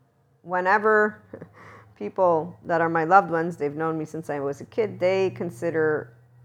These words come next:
the aspects that I speak of as not true or as change and yada, yada, yada. Everyone has their subjective opinion of each other.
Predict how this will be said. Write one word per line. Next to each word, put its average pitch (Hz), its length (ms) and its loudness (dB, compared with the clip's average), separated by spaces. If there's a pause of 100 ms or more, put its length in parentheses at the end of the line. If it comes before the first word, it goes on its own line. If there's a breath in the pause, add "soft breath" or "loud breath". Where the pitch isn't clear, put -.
(100)
the 165 160 -2
aspects 151 520 0
that 147 160 -6
I 143 120 -2
speak 180 380 -12
of 143 160 -4
as 143 180 -6
not 120 240 -8
true 202 540 -2
or 131 160 -10
as 117 220 -10
change 170 500 -6
and 143 260 -8
yada, 139 180 -6
yada, 143 160 -4
yada. 135 320 -6
Everyone 151 360 -6
has 170 280 -4
their 165 160 -4
subjective 160 720 -10
opinion 175 420 -6
of 151 140 -8
each 143 160 -12
other. 147 300 -8